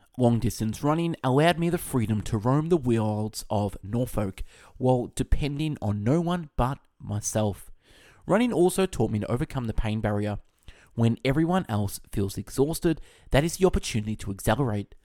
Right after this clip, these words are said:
whatever the pain, and win the race. Stamina and determination, along with creativity, are needed in overcoming seemingly impossible difficulties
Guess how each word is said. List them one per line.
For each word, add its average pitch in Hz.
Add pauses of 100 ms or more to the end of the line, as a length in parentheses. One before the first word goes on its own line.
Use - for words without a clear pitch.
(160)
whatever 139
the 110
pain, 110 (280)
and 151
win 101 (100)
the 104
race. 101 (480)
Stamina 156
and 156
determination, 139 (260)
along 110
with 107
creativity, 104 (260)
are 160
needed 156
in 170
overcoming 110
seemingly 147
impossible 113
difficulties -